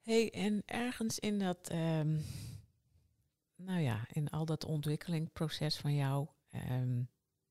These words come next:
komen dingen ook samen, heb ik de indruk. Jouw literatuurstudie, eh, de ellende die je zelf meegemaakt hebt in je leven, de, ehm,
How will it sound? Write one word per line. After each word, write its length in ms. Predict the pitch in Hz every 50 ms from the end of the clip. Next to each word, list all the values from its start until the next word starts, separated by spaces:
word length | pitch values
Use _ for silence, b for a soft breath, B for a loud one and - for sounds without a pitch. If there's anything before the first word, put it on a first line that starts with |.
| _ _ - -
komen 300 | - 147 147 147 147 147
dingen 300 | 139 139 139 143 135 -
ook 220 | - 123 117 -
samen, 440 | - - 113 117 131 160 180 185 185
heb 200 | 185 180 185 -
ik 160 | 185 - -
de 60 | -
indruk. 540 | - 185 180 185 185 180 202 254 - - - B B B B B B B B B B B B B B B
Jouw 180 | B 135 127 120
literatuurstudie, 1300 | 135 135 127 - - 139 139 - - - 156 160 170 - - - - 175 170 170 170 170 170 170 160 131 120
eh, 180 | 120 120 117 127 - -
de 160 | 139 131 135
ellende 420 | 123 - 131 127 127 131 135 131 127
die 140 | 131 127 131
je 60 | 131
zelf 420 | 139 - 147 156 175 175 - -
meegemaakt 680 | - 165 160 160 165 - - 165 160 151 156 - -
hebt 240 | - 156 - - -
in 100 | - 147
je 120 | 147 147 143
leven, 600 | 143 143 143 143 143 - - 147 147 143 147 - b b b b b b b b b b b b b b b -
de, 240 | - - 131 - -
ehm, 640 | 131 123 123 123 123 123 120 120 120 120 120 120